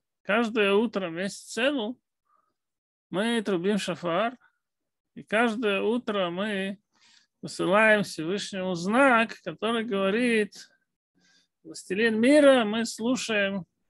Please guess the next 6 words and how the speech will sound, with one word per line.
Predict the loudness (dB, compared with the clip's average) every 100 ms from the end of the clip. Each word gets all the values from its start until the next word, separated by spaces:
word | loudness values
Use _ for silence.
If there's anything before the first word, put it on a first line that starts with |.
| _
каждое | -2 0 0 -4 -6
слово | -4 -2 -2 -4 -10 -16 _ _ _ _ _
твоей | -6 -4 -4
Торы". | -6 -14 -14 -20 _ _ _ _ _ _ _ _ _ _ _ _ _ _ _ _
Хорошее | -16 -14 -10 -10
объяснение. | -8 -10 -8 -10 -10